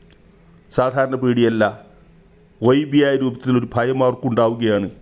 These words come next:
ഇത് പല സ്ഥലങ്ങളിലുമുണ്ട്. ഇബ്രാഹിം നബി അലൈഹിസ്സലാം ഈ ഷിർക്കിനെ സംബന്ധിച്ച് പറഞ്ഞിടത്ത്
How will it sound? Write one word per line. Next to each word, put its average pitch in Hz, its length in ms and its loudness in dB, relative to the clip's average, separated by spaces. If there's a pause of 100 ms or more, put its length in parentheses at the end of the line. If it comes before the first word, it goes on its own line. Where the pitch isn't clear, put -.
(580)
ഇത് 185 120 2
പല 208 440 2
സ്ഥലങ്ങളിലുമുണ്ട്. 175 1000 0 (600)
ഇബ്രാഹിം 151 440 0
നബി 151 180 2
അലൈഹിസ്സലാം 139 760 -2 (1300)
ഈ 143 100 6
ഷിർക്കിനെ 139 500 0
സംബന്ധിച്ച് 139 400 -2
പറഞ്ഞിടത്ത് 123 640 0